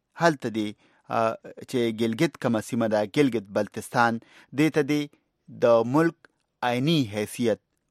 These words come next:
ورکړی شي. پاکستان تر اوسه پورې په خپل آئین کې ګلګت بلتستان ته آئیني حیثیت نه دی ورکړی او دا د، آ، سیمي ګورنمنت یا نیم حکومتي،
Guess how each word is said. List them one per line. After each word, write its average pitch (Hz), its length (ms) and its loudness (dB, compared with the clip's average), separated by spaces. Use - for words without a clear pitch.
ورکړی 113 380 2
شي. 110 120 -12
پاکستان 185 480 2
تر 156 100 -2
اوسه 185 300 2
پورې 156 240 0
په 139 120 2
خپل 190 260 2
آئین 120 300 2
کې 113 680 -8
ګلګت 120 300 0
بلتستان 120 600 -2
ته 117 40 -8
آئیني 117 340 -2
حیثیت 110 360 -4
نه 143 160 0
دی 127 140 4
ورکړی 110 320 -4
او 117 140 6
دا 123 160 6
د، 113 320 2
آ، 110 320 -2
سیمي 175 360 2
ګورنمنت 107 580 0
یا 120 80 2
نیم 156 180 4
حکومتي، 113 580 -4